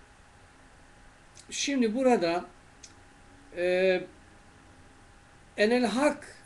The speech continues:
ve benzeri sözleri vahdet-i vücud anlayışını benimseyenler tarafından vahdet-i vücudun bir ifadesi olarak, e, söyleniyor, değerlendiriliyor.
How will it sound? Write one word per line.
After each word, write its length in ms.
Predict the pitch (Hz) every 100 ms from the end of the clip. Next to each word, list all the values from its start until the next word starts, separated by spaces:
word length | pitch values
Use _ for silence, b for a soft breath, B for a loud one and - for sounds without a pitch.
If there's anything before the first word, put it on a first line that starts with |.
| -
ve 160 | 185 196
benzeri 460 | 208 208 202 220 247
sözleri 760 | - 165 147 131 139 151 233 - - - - - - - - - - - -
vahdet-i 520 | 156 214 214 262 262 240
vücud 280 | 254 269
anlayışını 680 | 262 220 214 202 196 220 208
benimseyenler 680 | 202 208 180 208 202 220 208
tarafından 680 | 180 165 151 160 165 240 220
vahdet-i 420 | 202 196 233 202
vücudun 360 | 214 226 233 226
bir 100 | 220
ifadesi 540 | 220 220 208 208 233
olarak, 360 | 220 170 135 110 - - - - 170
e, 360 | 139 135 135
söyleniyor, 680 | 123 - 151 139 135 123 117
değerlendiriliyor. 920 | 139 139 131 131 120 120 120 127 160